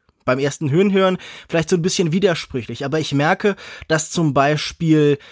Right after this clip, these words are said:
äh, klar narrativ oder fiktiv gestaltete Podcasts bei mir überhaupt nicht funktionieren. Genauso wie ich sehr ungern Hörbücher höre, da komme ich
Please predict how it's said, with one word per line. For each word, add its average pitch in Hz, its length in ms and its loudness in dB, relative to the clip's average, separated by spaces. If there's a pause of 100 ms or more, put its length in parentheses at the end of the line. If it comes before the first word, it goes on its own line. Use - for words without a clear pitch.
(340)
äh, 123 220 -8
klar 156 480 0
narrativ 147 1000 0
oder 135 240 0
fiktiv - 640 -2
gestaltete 143 580 0
Podcasts 123 540 -6
bei 139 100 2
mir 151 140 4
überhaupt 156 420 0
nicht 165 220 -4
funktionieren. 110 680 -4 (300)
Genauso 156 400 2
wie 165 80 0
ich 151 120 -4
sehr 156 160 2
ungern 156 380 0
Hörbücher 165 600 2
höre, 110 380 -4
da 117 120 -4
komme 156 240 -2
ich - 180 -10